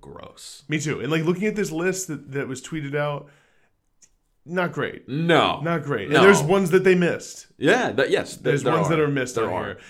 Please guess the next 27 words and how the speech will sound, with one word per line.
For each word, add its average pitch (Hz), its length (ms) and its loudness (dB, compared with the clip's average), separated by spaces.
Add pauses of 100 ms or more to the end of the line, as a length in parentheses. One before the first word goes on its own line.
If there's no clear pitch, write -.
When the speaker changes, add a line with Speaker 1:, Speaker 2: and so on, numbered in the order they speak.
(120)
Speaker 2:
Yeah, 185 160 4
so, 185 300 0
like, 185 220 -2
I, - 300 -10 (180)
I, 190 120 -2
I 180 160 -6
think 208 200 -4
I'm 202 160 -2
buying 170 600 -4 (160)
Spotify's 139 800 -6
ability 135 460 -6
to 131 100 -14
remove 123 520 -8
them 147 220 -6
from 151 120 -10
a 170 40 -6
playlist. - 600 -12
Like, 180 120 -2
sure, 359 260 -4 (200)
if 170 120 -2
you're 262 320 -4 (140)
a - 100 -10
person 147 640 -10 (280)
who 160 440 -4 (600)
is 143 180 -4
making 185 320 -4
music 120 520 -6